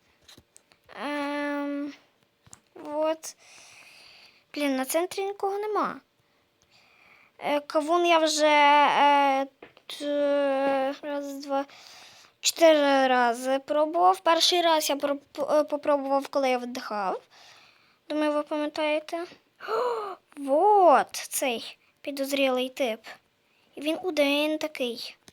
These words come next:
підозрілий. У-у-а-а-а. Ладно. Е, казки казками, але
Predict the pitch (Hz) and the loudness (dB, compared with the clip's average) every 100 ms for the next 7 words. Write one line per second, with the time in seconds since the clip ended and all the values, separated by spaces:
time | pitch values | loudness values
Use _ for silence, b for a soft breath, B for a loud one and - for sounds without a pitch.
0 | _ _ - - 226 247 262 269 277 240 | _ _ -20 -16 -12 -10 -6 -4 -2 -4
1 | 208 - - _ _ _ _ - 302 254 | -8 -10 -14 _ _ _ _ -6 -4 0
2 | 254 208 - 202 165 208 147 240 240 233 | 0 2 2 2 2 -2 0 2 2 2
3 | 226 - _ _ _ _ _ _ _ _ | -2 -10 _ _ _ _ _ _ _ _
4 | _ _ _ 294 240 247 262 302 427 - | _ _ _ -10 -8 -6 -6 -6 -6 -12
5 | _ _ _ _ _ _ _ _ b b | _ _ _ _ _ _ _ _ b b
6 | b _ _ _ _ _ _ _ _ _ | b _ _ _ _ _ _ _ _ _
7 | _ _ _ - 302 294 294 294 294 302 | _ _ _ -12 -8 -6 -6 -6 -8 -10
8 | _ - _ _ _ _ - - _ _ | _ -20 _ _ _ _ -20 -20 _ _
9 | _ _ _ _ _ - 302 - - 277 | _ _ _ _ _ -6 -4 -4 -6 -6
10 | 294 330 - 392 392 403 - 277 277 302 | -4 -6 -6 -6 -4 -6 -4 -4 0 -2
11 | 392 | -4